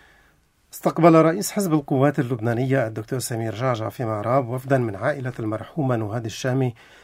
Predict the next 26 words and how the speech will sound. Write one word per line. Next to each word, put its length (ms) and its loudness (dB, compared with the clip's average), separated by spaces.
شكره 560 2
على 160 0
مشاركته 680 -6
في 140 -6
مراسم 480 -4
الجناز 500 -4
والدفن 460 -4
ممثلا 580 -2
بالنائب 420 -4
زياد 260 -6
حواب. 380 -6
وحضر 360 -2
اللقاء 380 -2
رئيس 280 -6
بلدية 560 -4
المزاريب 600 -2
بشير 340 -6
فريم، 400 2
منسق 340 2
قضاء 340 0
جبيل 300 0
في 100 -14
القوات 460 -4
الدكتور 340 -6
بشير 340 -8
الياس، 460 -6